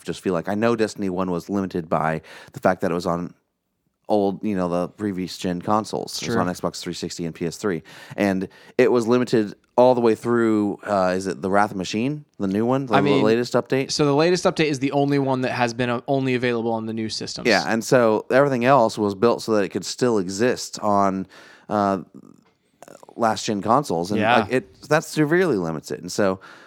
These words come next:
Speaker 1: I'm looking forward to it, seeing what they can do without that limitation.
Speaker 2: For sure. Um, another piece of news, Chris.
Speaker 1: Mm.
Speaker 2: Rocket League.
Speaker 1: Mm-hmm.
Speaker 2: Hot Wheels cars.
Speaker 1: Looks amazing.
Speaker 2: These are two things that have been separate before.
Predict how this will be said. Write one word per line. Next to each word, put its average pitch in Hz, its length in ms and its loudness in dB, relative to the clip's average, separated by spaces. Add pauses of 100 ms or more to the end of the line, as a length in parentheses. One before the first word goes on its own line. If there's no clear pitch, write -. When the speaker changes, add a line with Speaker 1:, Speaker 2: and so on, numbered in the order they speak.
(100)
Speaker 1:
I'm 113 440 2
looking 135 200 0
forward 127 260 2
to 113 100 0
it, 107 100 -4
seeing 123 300 -2
what 107 100 0
they 107 100 0
can 98 140 -4
do 104 380 2
without 95 640 0
that 104 120 0
limitation. 95 640 -2 (880)
Speaker 2:
For 143 160 2
sure. 123 320 -2 (500)
Um, 156 320 6
another 151 240 4
piece 185 200 0
of 135 60 -2
news, 113 200 -2
Chris. - 320 -6
Speaker 1:
Mm. 101 200 -6 (320)
Speaker 2:
Rocket 175 440 4
League. 110 380 -4 (240)
Speaker 1:
Mm-hmm. 123 440 -4 (100)
Speaker 2:
Hot 208 400 0
Wheels 156 340 0
cars. 110 640 0 (260)
Speaker 1:
Looks 95 220 -6
amazing. 87 300 -4
Speaker 2:
These 147 160 0
are 139 60 0
two 170 260 -2
things 139 480 -4
that 123 100 -4
have 123 160 -6
been 123 120 -6
separate - 320 2
before. 135 580 0